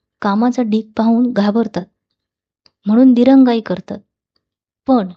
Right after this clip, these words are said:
जेव्हा तुम्ही आधीच तयारी केलेली असेल, तर कामात दिरंगाई कमी होते. ब्रायन ट्रेसी म्हणतात, "काम सुरू करण्याआधी दहा मिनिटांची तयारी तुमचा एक तास वाचवू शकते." याला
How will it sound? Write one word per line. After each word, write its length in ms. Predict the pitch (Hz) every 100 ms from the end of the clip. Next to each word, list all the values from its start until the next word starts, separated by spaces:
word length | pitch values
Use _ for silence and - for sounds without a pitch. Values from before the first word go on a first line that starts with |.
| _ _ _ -
जेव्हा 280 | 202 220 262 254
तुम्ही 340 | 226 240 254 262 _ _ -
आधीच 360 | 208 196 277 -
तयारी 260 | 233 240
केलेली 360 | 240 214 214 220 -
असेल, 340 | 196 226 190 - _ _ _ _ _ -
तर 100 | 277
कामात 400 | 277 240 226 254 254
दिरंगाई 640 | 196 214 233 233 208 254 294 -
कमी 220 | 240 247
होते. 300 | 202 - 185 _ _ _ _ _ _ _ _ _ _ _ -
ब्रायन 380 | 208 208 254
ट्रेसी 260 | 254 240 233
म्हणतात, 380 | 226 214 202 185 _ _ _ _ _ -
"काम 240 | 226 254
सुरू 260 | 269 269 247
करण्याआधी 680 | 240 214 214 214 208 214 185 _ _ _ _ _ _
दहा 300 | 196 190 240
मिनिटांची 560 | 269 233 220 233 233 240 -
तयारी 440 | 202 220 214 190 196 _ _ _
तुमचा 300 | 233 233 254 247 -
एक 260 | 254 285 - 226
तास 240 | 233 226
वाचवू 320 | 202 196 202
शकते." 340 | 208 - - - _ _ _ _ _ _ _ _ _
याला 360 | 190 220 185